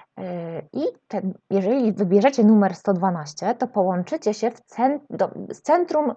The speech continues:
Powiadamiania Ratunkowego i tam będziecie zgłaszali to, co macie do powiedzenia, e, operatorowi właśnie takiego numeru.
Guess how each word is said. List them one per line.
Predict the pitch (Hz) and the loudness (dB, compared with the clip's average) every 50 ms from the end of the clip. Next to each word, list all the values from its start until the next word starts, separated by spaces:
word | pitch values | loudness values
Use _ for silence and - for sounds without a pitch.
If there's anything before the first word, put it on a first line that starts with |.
| _ | _
Powiadamiania | - 226 196 202 214 185 196 185 196 220 240 240 220 | -8 -4 -2 -2 -2 -2 -2 -2 0 0 0 0 2
Ratunkowego | 202 202 - - 202 196 - 196 170 151 143 147 - - 208 - 508 - - - - - - - - | 0 -2 0 -2 -4 -4 -4 -8 -12 -12 -14 -10 -4 2 2 2 2 0 -10 -20 -20 -20 -20 -10 -8
i | 220 | -8
tam | - - - 233 285 349 359 349 | -8 -4 -2 0 0 0 0 0
będziecie | 208 240 208 196 226 240 233 - 254 240 226 226 214 - | 0 2 2 2 2 0 0 0 -2 0 0 0 0 -2
zgłaszali | - 180 180 190 190 180 - - - 202 240 262 240 202 196 _ _ _ _ _ _ _ _ _ - _ _ _ | -4 -6 -4 -4 -4 -6 -6 -8 -4 0 2 2 2 0 -2 _ _ _ _ _ _ _ _ _ -20 _ _ _
to, | - - - | -8 -8 -8
co | - - 170 | -6 -4 -4
macie | 170 180 214 - 165 | -4 -4 -4 -4 -6
do | 160 156 | -6 -6
powiedzenia, | - 160 160 151 147 139 139 139 135 170 240 311 - - - - - - - - _ - | -8 -6 -8 -8 -8 -8 -12 -8 -4 -2 -2 -2 -2 -8 -20 -20 -20 -20 -20 -20 _ -14
e, | - 190 175 175 175 175 175 - | -12 -12 -10 -10 -12 -12 -10 -6
operatorowi | - 285 - 190 269 233 - - 156 143 143 143 160 190 214 247 | -6 -4 -4 -4 -6 -6 -8 -10 -10 -10 -10 -8 -4 -4 -4 -4
właśnie | 226 180 160 156 - - - 202 226 269 | -2 -4 -6 -6 -8 -6 -4 -2 -2 -2
takiego | 277 226 196 - 147 147 175 226 | -4 -6 -10 -8 -8 -4 -2 -2
numeru. | 294 330 320 254 196 160 131 123 120 - | 0 2 2 2 2 0 -2 -10 -12 -14